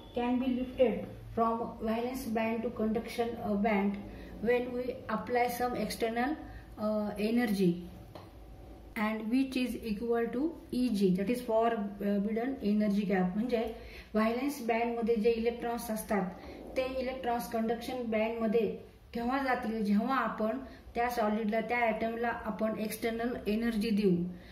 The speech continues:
तर ती सिलिकॉन, अ, साठी ती किती एनर्जी आहे, म्हणजे फॉरबिडन,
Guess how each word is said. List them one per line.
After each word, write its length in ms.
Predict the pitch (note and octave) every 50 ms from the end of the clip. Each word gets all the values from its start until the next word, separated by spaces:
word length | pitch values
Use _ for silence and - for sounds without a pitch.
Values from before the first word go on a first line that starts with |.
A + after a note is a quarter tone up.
| - - - -
तर 120 | A3 G3+
ती 100 | A#3+ B3+
सिलिकॉन, 640 | - - B3 A#3+ C4 C4+ C4+ C#4 C#4 C#4 C#4+ C#4 C4+ A#3
अ, 180 | G3+ A3 A3+ A3
साठी 340 | - A#3+ A3+ A3 - B3+
ती 160 | A#3 - C4 A#3
किती 360 | - B3+ A3+ G#3 C#4+ C4 A#3+
एनर्जी 340 | A#3 A#3+ B3 A#3+ G#3 B3 A#3+
आहे, 340 | A#3 G#3+ G#3 A3 G#3+ A3 G#3+ - - - - - - - -
म्हणजे 160 | G#3 G#3 G#3+
फॉरबिडन, 640 | - G3+ A3 A3+ A#3 A3+ A3+ A#3+ A#3+ B3 B3 B3+